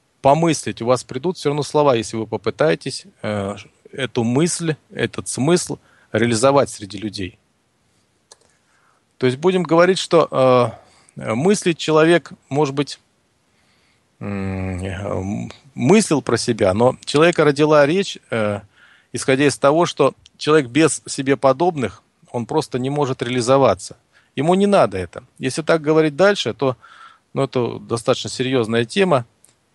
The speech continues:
Э, на нашей планете животным не надо было никакого, э, превращения в людей. Им и так хорошо.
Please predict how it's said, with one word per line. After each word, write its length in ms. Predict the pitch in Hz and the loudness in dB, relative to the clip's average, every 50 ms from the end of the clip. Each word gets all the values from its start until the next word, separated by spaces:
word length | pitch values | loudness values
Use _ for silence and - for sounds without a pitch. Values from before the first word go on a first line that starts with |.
| _ | _
Э, 440 | - 107 107 104 104 101 101 101 101 | -8 -4 -2 -2 -2 -2 -2 -2 -4
на 200 | 98 110 123 135 | -2 0 2 2
нашей 440 | 139 147 143 135 - - 131 127 - _ _ _ _ _ _ _ _ 120 113 - | 4 4 2 2 0 -2 -4 -4 -4 _ _ _ _ _ _ _ _ -20 -18 -8
планете 720 | - 127 127 127 135 160 185 196 175 - 131 110 - - 107 | 0 2 2 2 2 2 0 -2 -2 -2 -4 -4 -4 -4 -6
животным 640 | 95 101 117 123 143 170 165 - - 139 123 113 98 - _ _ _ _ _ | -6 -6 -4 -2 -2 -2 -2 -2 -4 -4 -4 -4 -8 -14 _ _ _ _ _
не 240 | - 113 107 107 117 | -12 -10 -6 -4 -2
надо 280 | 120 131 143 139 131 135 | 2 2 2 2 0 -2
было 260 | 117 120 135 127 123 | -2 -2 0 0 0
никакого, 640 | 117 120 113 - 117 107 - - 139 139 135 123 117 - _ _ _ _ _ _ _ _ _ _ _ _ _ _ _ - | 0 -2 -4 -4 -6 -6 -4 -4 0 0 0 0 0 -4 _ _ _ _ _ _ _ _ _ _ _ _ _ _ _ -10
э, 240 | 104 98 98 98 95 | -6 -6 -6 -6 -6
превращения 520 | - 113 117 120 127 120 - 135 127 123 | -4 0 2 2 2 2 -2 -2 -2 -2
в 40 | 127 | -2
людей. 320 | 135 151 139 120 104 95 | -4 -4 -4 -4 -4 -4
Им 100 | 92 104 | -4 -6
и 40 | 113 | -2
так 220 | - 139 127 - | -2 -2 -2 -2
хорошо. 440 | - 101 95 92 92 - - - - | -2 -4 -4 -4 -6 -8 -14 -16 -18